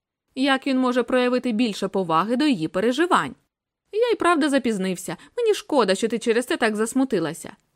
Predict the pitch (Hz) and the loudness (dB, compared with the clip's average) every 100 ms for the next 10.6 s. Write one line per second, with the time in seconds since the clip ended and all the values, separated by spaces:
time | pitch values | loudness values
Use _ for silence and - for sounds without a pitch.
0 | _ _ _ - 214 208 190 190 285 214 | _ _ _ -4 -2 0 -2 -2 -2 -2
1 | - _ - 262 - 277 277 330 - 175 | -4 _ -4 -4 -2 -4 0 -2 -2 -4
2 | 170 175 170 170 165 - - 277 247 302 | -4 -2 -2 -2 -6 -6 -2 0 2 0
3 | 320 233 202 240 294 190 147 - - - | 0 -2 -4 -2 0 0 -2 -10 -14 -16
4 | - _ _ _ _ _ _ 427 415 440 | -20 _ _ _ _ _ _ -6 -2 2
5 | 269 190 190 220 254 262 320 349 269 254 | 2 0 -4 -2 0 0 -2 -2 -4 -2
6 | 277 277 269 262 254 294 240 226 - 254 | -2 0 0 -2 -2 -4 -4 -4 -4 -4
7 | 262 233 220 240 277 269 320 262 185 175 | -4 -4 -2 -2 -4 -4 0 0 0 -4
8 | - - - 285 - 370 240 214 202 208 | -8 -8 -4 -4 -2 -2 -2 -2 -2 -2
9 | 220 214 208 202 233 220 202 240 320 339 | -2 -2 -2 -2 -2 -2 -2 -2 -4 -2
10 | 240 165 143 175 - | -2 0 -2 -4 -14